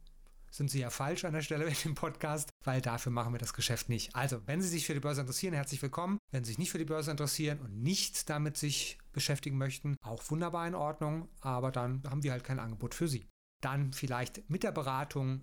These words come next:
in einer Bankfiliale, Fonds oder anderes mehr. So, zurück zum aktiven dax-Trading. Erzähl uns doch noch mal ein bisschen mehr über dein dax-Trading.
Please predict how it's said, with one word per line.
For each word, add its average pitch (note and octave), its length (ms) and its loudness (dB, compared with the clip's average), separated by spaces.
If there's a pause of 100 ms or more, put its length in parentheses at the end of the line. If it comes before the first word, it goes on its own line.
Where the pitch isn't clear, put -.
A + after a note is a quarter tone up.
in C#3+ 100 0
einer C#3 180 0
Bankfiliale, A#2+ 800 0 (260)
Fonds A2+ 440 2
oder B2 200 0
anderes G#2 380 -2
mehr. F#2+ 180 -8 (320)
So, A3 160 2
zurück D#3+ 340 0
zum D#3+ 300 0
aktiven C3+ 400 0
dax-Trading. G#3 640 0
Erzähl G3 260 0
uns G3+ 120 0
doch G3+ 80 0
noch D#3+ 80 0
mal E3+ 120 2
ein D#3 100 2
bisschen D3+ 380 2
mehr D#3+ 180 2
über D3 140 0
dein B2+ 200 0
dax-Trading. C3+ 800 0